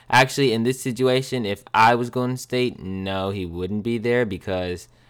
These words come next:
now that we know that Golden State has pick seven and fourteen, I'd package both of those with Andrew Wiggins and get somebody better than Andrew Wiggins. That's what I would do, but I don't, so I don't know if Andrew Wiggins would be there.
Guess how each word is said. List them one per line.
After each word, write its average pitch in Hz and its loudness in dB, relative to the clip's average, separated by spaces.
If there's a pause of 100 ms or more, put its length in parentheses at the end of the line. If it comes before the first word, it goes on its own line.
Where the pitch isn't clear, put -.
(160)
now 104 2
that 113 0
we 104 -2
know 107 0
that 98 -2
Golden 101 -2
State 98 -4
has 95 -2
pick - -8
seven 101 -4
and 95 -8
fourteen, 107 -6 (300)
I'd 101 -2
package 101 -2
both 107 0
of 92 -16
those 104 0
with 110 -4
Andrew 98 -4
Wiggins 92 -6
and 90 -10
get 92 -4
somebody 90 -6
better 95 -4
than 87 -8
Andrew 85 -10
Wiggins. 85 -12 (100)
That's 143 2
what - -4
I 107 6
would 87 -4
do, 69 -12
but 87 -2
I 101 4
don't, 113 -2
so 127 2
I 131 6
don't 147 2
know 143 2
if - -2
Andrew 92 -6
Wiggins 87 -10
would 82 -12
be 85 -12
there. 76 -10